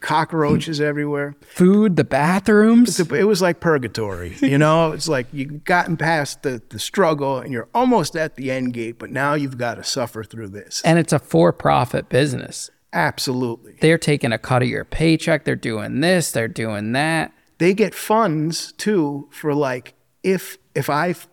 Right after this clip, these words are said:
Speaker 1: get a job, or even if I fill out the paperwork saying that I went and searched for a job, they get more funds for it. So, like,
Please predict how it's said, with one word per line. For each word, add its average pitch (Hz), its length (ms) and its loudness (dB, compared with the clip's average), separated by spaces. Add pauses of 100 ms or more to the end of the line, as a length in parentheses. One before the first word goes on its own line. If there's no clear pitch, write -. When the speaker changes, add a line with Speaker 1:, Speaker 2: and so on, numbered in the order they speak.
Speaker 1:
get 175 160 0
a 160 40 2
job, 131 560 0 (100)
or 170 260 0
even 214 220 2
if 190 160 0
I 160 100 2
fill 185 280 0
out 165 160 0
the 147 60 -8
paperwork 139 640 -2
saying 143 420 2
that 135 140 2
I 120 160 2 (180)
went 147 300 -4
and 123 100 -6
searched - 440 -2
for 117 140 -2
a 101 80 -4
job, 95 520 -10
they 127 160 -4
get 113 240 -6
more 113 220 -4
funds 120 480 -2
for 80 300 -10
it. - 80 -20 (720)
So, 139 340 2
like, 131 400 -2